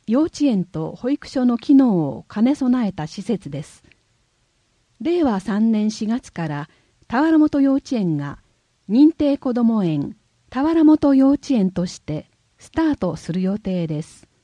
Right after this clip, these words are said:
認定こども園化に伴う説明会を次の通り実施します。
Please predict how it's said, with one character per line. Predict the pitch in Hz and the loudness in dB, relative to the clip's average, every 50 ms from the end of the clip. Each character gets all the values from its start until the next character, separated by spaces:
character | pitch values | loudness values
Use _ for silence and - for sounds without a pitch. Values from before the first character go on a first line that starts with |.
| _ _ _ _ _ _ _ _ _ _ _ _ _ _ _ _ | _ _ _ _ _ _ _ _ _ _ _ _ _ _ _ _
認 | - 262 302 339 349 | 2 4 4 4 4
定 | _ 330 320 320 | _ -2 -2 -2
こ | - - 311 | -2 -2 -2
ど | 285 302 | 2 2
も | 277 294 294 | 4 4 4
園 | 285 285 277 269 | 4 4 2 2
化 | - 269 | 2 0
に | 254 247 254 | 0 0 0
伴 | - 240 226 233 233 233 226 202 | 0 0 0 2 0 0 -2 0
う | 160 156 160 156 _ _ _ _ | 0 0 -2 -2 _ _ _ _
説 | - - 233 233 - 302 | -8 -6 -6 -2 4 6
明 | 294 285 262 214 | 6 6 6 4
会 | 214 - 175 165 156 147 | -2 -4 -6 -4 -4 -4
を | 139 143 156 156 _ _ _ _ _ _ _ _ _ _ _ _ | -4 -4 -6 -8 _ _ _ _ _ _ _ _ _ _ _ _
次 | _ - 240 254 302 311 | _ 2 6 8 8 8
の | 311 320 | 8 6
通 | 330 - 302 277 240 190 | 2 0 0 0 2 0
り | 160 151 139 165 160 | -2 -4 -6 -4 -6
実 | 190 | -8
施 | 180 - - 202 185 | -8 -6 -8 -8 -8
し | - - 156 | -6 -4 -4
ま | 147 160 | -4 -4
す。 | 175 - - - | -8 -12 -20 -20